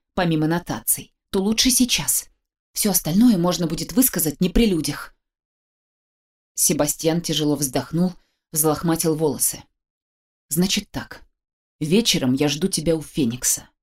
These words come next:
Есть разговор. А теперь иди, успокой свою семью". Я неверящим взглядом уставилась на главу ордена.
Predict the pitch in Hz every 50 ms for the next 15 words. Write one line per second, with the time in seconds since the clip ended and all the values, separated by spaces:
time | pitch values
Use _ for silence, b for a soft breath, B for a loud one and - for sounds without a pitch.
0 | _ _ _ _ _ _ 151 147 170 - - - 165 147 143 165 156 139 123 117
1 | - - _ _ _ _ _ _ _ _ _ _ _ _ _ _ _ - 151 147
2 | - 156 143 175 175 175 185 165 156 170 147 135 135 - - 156 143 214 214 208
3 | - 156 143 143 147 - - 156 151 131 127 110 - - _ _ _ _ _ _
4 | _ _ _ _ _ _ _ _ _ _ _ _ _ _ _ _ _ _ _ _
5 | - 151 180 190 190 175 160 151 185 180 160 - - 160 151 139 - 151 151 180
6 | 196 190 160 151 151 147 - - 180 170 160 165 151 147 - - 160 147 160 165
7 | 156 160 170 - - 175 170 160 135 123 139 127 127 127 -